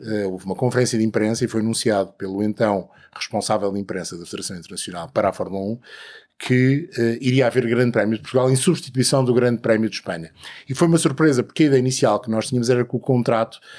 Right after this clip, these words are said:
a existir, se caso se confirmasse, seria só para mil novecentos e oitenta e cinco. E surgiu a hipótese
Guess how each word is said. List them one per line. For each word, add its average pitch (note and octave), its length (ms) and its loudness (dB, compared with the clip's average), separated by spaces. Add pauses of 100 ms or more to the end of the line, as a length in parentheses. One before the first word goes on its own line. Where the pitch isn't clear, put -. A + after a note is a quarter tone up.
(280)
a C#3 60 4
existir, C#3 800 2
se - 180 -6
caso C3 280 0
se - 60 -10
confirmasse, A#2+ 540 0
seria A#2+ 200 2
só A#2+ 240 4
para A2 240 0
mil A2 160 2
novecentos G#2+ 440 -4
e A2 40 -4
oitenta F#2+ 240 -6
e F#2 60 -6
cinco. - 300 -10 (280)
E B2 80 2
surgiu B2 520 4
a B2 60 4
hipótese B2 460 0